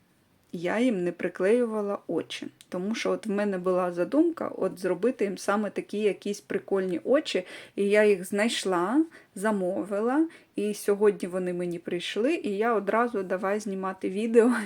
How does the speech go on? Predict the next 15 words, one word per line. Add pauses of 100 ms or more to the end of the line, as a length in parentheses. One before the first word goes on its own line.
(260)
<laughs>
що
вже
в
мене
є
так-, (220)
такі
жабенята,
і
треба
їх
терміново
показати (1700)
всім.